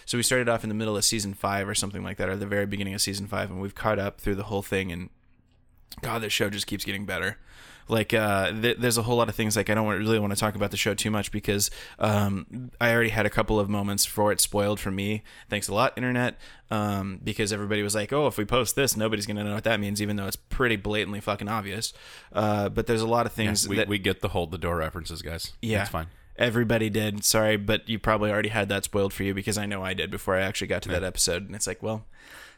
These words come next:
Speaker 1: thanks a lot, dickhead. Uh, whole internet. Um, so there, that, which is actually oddly funny. Like that, that was the first thing I saw. Like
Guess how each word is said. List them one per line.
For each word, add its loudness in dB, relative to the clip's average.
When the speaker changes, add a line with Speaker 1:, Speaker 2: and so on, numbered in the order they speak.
Speaker 1:
thanks 0
a 2
lot, 2
dickhead. -2
Uh, -2
whole 0
internet. -4
Um, 0
so 4
there, 2
that, -2
which 0
is 2
actually 0
oddly 2
funny. 0
Like -2
that, 2
that 4
was 0
the 0
first 2
thing -2
I -2
saw. 4
Like -2